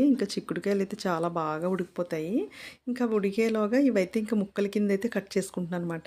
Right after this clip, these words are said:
ఇంక ఇవి ఎలా ఉంటాయంటే ఇంకా పన్నీరులా ఉంటుందన్నమాట, ముక్కల్లా ఉంటాయి, చాలా బాగుంటుందండి. ఆ, ఇలా చేసుకోండి, ఎందుకంటే కోడిగుడ్లు అందులోనే పగలగొట్టి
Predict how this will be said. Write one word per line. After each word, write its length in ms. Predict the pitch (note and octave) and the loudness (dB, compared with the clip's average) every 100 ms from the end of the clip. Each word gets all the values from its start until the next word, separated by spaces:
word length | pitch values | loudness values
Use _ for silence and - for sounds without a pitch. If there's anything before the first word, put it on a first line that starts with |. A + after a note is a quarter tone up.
| D#3+ | -2
ఇంక 200 | F#3+ G3 | -2 0
ఇవి 160 | G#3 F#3+ | 0 2
ఎలా 140 | E3 F#3+ | 0 0
ఉంటాయంటే 520 | A3 G#3+ A3+ G#3 A#3 C4 - - - G#3+ | -2 0 0 2 0 -2 -4 -16 -12 -10
ఇంకా 200 | G#3 G3+ G3+ | -6 -4 -2
పన్నీరులా 1000 | F#3 F#3 A3+ A#3 A3 G#3+ G#3 G3+ F3+ A#3+ | -2 2 2 4 4 4 2 2 0 2
ఉంటుందన్నమాట, 580 | A#3 G3 G3 G3 F#3+ F#3+ | 2 2 0 0 -2 -2
ముక్కల్లా 480 | G3 - F#3 F3+ F#3 | -4 -4 -6 -4 -4
ఉంటాయి, 320 | F#3 F3 F3 - | -4 -2 -4 -4
చాలా 340 | - - F#3+ G3 | -6 -4 -2 -2
బాగుంటుందండి. 680 | F3 F3 F#3 F#3 E3+ D#3+ A#3 F#4 - - - - | -2 -2 0 0 -2 0 0 0 -10 -16 -16 -10
ఆ, 80 | G3 F3+ - F#3 | -6 -4 0 2
ఇలా 140 | G3 G3 | 2 2
చేసుకోండి, 540 | F#3+ - G3 F#3 G3 | 0 0 -2 0 2
ఎందుకంటే 420 | G3+ G3 G3+ G3 A#3 A3 | 2 2 0 0 0 4
కోడిగుడ్లు 440 | G3 F#3+ G#3 G3+ | 2 2 2 2
అందులోనే 320 | F#3 F#3 G3+ G#3+ | 2 0 0 2
పగలగొట్టి 500 | G3+ F#3+ F#3+ G3 G#3 | 2 2 2 2 4